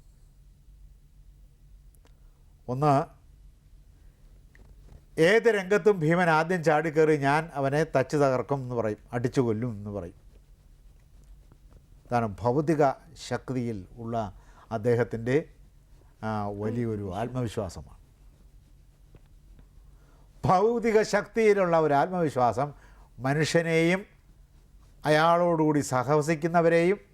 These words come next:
അയാളുടെ കുടുംബത്തെയും അയാളുടെ സമൂഹത്തെയും പിന്നെ അത്തരം ഒരു ജനത ഉൾക്കൊള്ളുന്ന രാജ്യത്തെയും വിപത്തിലേക്ക് നയിക്കുന്നതാണ്. ഇവിടെ ഈ ഭൗതിക ശക്തി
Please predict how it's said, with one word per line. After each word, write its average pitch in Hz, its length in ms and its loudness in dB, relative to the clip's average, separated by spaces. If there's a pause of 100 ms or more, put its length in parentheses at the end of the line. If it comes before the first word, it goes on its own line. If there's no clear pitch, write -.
(600)
അയാളുടെ 147 380 2
കുടുംബത്തെയും 156 600 2 (380)
അയാളുടെ 139 360 2
സമൂഹത്തെയും 147 640 -2 (360)
പിന്നെ 190 200 2 (240)
അത്തരം 160 320 2 (100)
ഒരു 139 160 0
ജനത 135 280 2
ഉൾക്കൊള്ളുന്ന 139 500 0
രാജ്യത്തെയും 131 600 0 (500)
വിപത്തിലേക്ക് 151 560 2
നയിക്കുന്നതാണ്. 117 500 -10 (1800)
ഇവിടെ 135 240 2
ഈ - 20 0 (160)
ഭൗതിക 156 320 0 (100)
ശക്തി 131 260 -4